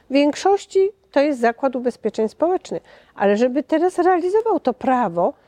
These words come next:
ten zakład, to mamy ten filar główny finansowy, a więc odpowiadamy w części finansów publicznych za bardzo ważny segment poboru składek, które pobieramy od przedsiębiorców, od nas, od ubezpieczonych,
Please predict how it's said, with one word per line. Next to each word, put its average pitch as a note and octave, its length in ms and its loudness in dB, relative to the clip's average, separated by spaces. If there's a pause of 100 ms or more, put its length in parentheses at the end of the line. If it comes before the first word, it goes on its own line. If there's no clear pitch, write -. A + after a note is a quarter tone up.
(180)
ten A3 320 2 (100)
zakład, G#3 580 -2 (260)
to D#4 300 0
mamy C#4+ 260 -2
ten D4 180 2
filar C#4+ 380 2
główny C4 340 -2
finansowy, D#4 680 0
a F3+ 80 -12
więc G#3+ 280 -2 (260)
odpowiadamy A#3 840 -2 (220)
w - 120 -20
części B3+ 380 -2
finansów D4+ 460 -2
publicznych C#4+ 640 -4 (300)
za G#3+ 220 0
bardzo B3 440 0
ważny A3 320 -2
segment C4+ 420 -6
poboru F4+ 340 0
składek, F#4 580 -4 (240)
które A#3 180 0
pobieramy G3+ 480 -2
od - 60 -14
przedsiębiorców, G#3+ 800 -2
od G#3 100 -4
nas, G3+ 200 -4
od G#3+ 140 -6
ubezpieczonych, A3+ 720 -2